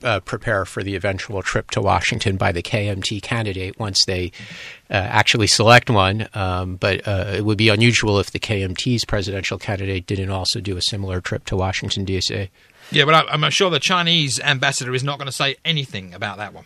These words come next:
Speaker 1: Well, that, that's when, uh, media folks like you can ask the Chinese ambassador why he has a double standard. <laughs>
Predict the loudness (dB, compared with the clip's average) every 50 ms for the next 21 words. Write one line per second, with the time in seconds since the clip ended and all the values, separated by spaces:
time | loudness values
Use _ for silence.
0 | _ _ 6 10 10 10 12 10 8 8 8 8 6 8 6 6 4 4 4 2
1 | 0 0 -4 -6 -6 -4 -2 0 0 0 -2 -4 -6 -12 _ _ -20 -10 -2 0
2 | 2 2 4 4 2 2 2 2 0 0 0 0 -2 -2 -2 -2 0 -2 -2 -2
3 | -2 -4 -4 -2 -2 -2 -2 -2 -2 -2 -4 -2 0 0 0 0 0 -2 -2 -2
4 | -2 0 0 0 0 0 0 -2 -2 0 2 2 2 2 0 -2 -6 -10 -6 -4
5 | -2 2 4 4 6 6 6 4 6 6 8 10 10 10 10 10 8 6 6 2
6 | 0 0 0 -2 -4 -4 -2 -2 -2 -2 -2 -2 -6 -8